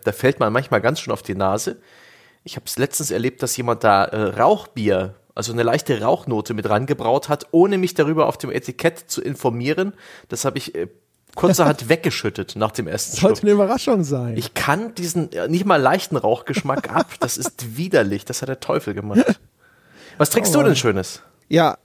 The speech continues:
Speaker 2: ich weiß nicht, ob man das übrigens hört. Ich hab mein Kätzchen wieder, mein K-, Podcast-Kätzchen liegt wieder auf mir drauf und es schnurrt hier gerade so kurz vor dem Mikro. Also wenn Sie seltsame Geräusche hören, meine Damen und Herren, ja,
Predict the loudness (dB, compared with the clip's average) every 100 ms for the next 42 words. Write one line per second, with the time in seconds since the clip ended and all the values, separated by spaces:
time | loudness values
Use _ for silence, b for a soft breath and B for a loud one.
0 | -10 0 2 4 2 -2 -2 -4 -6 -4
1 | -6 -4 -6 -4 -2 -2 -2 -4 -4 -6
2 | -6 -4 -2 0 0 -4 -4 -4 -2 0
3 | 2 2 0 2 2 2 0 2 2 2
4 | 0 2 2 4 4 4 2 -2 0 2
5 | 4 4 2 0 2 4 4 4 0 -2
6 | -2 -2 -2 -2 -2 0 0 0 0 0
7 | 0 2 2 2 2 4 4 4 2 4
8 | 2 2 2 2 0 -4 -4 -2 -2 B
9 | B B B B -2 0 0